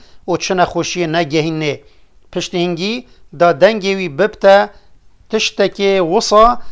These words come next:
هر وکی او دنگ زمانک دیر. پیرمیری گوت شیخ، او صبر پیغمبرت اولو العزمه یان صبر کچاته ال سر نخوشیت جیانت گل ابن ابی وداعی،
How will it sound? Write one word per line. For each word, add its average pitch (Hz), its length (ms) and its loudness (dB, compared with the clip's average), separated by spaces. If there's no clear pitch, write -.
هر 196 240 4
وکی 180 380 0
او 180 220 4
دنگ 165 580 -2
زمانک 156 680 -2
دیر. 147 420 -4
پیرمیری 208 460 0
گوت 233 480 0
شیخ، - 520 -2
او 226 180 6
صبر 208 400 2
پیغمبرت 196 640 2
اولو 170 200 -2
العزمه 151 680 0
یان 180 240 2
صبر 190 440 4
کچاته 180 500 0
ال 208 220 4
سر 180 260 2
نخوشیت 170 640 -4
جیانت 156 600 -4
گل 170 240 0
ابن 175 320 -2
ابی 160 280 -2
وداعی، 151 760 0